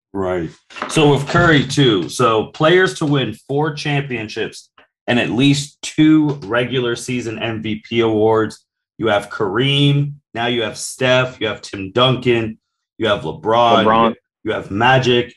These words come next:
Speaker 1: you have M J, and you have Bill Russell. This year, Curry won the inaugural Western Conference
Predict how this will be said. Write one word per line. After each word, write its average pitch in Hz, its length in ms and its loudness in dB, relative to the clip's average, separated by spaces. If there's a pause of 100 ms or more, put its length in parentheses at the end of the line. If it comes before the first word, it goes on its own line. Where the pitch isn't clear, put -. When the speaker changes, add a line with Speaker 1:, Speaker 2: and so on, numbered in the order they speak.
Speaker 1:
you 104 140 -4
have 95 240 -2
M 120 260 -2
J, 113 480 -4 (260)
and 110 180 -6
you 107 100 -2
have 101 460 2 (240)
Bill 104 260 -4
Russell. 95 420 -4
This 143 280 -4
year, 139 280 -2
Curry 131 320 -4
won 123 560 0 (440)
the 113 100 -8
inaugural 120 760 0
Western 110 400 -8
Conference 110 1080 -4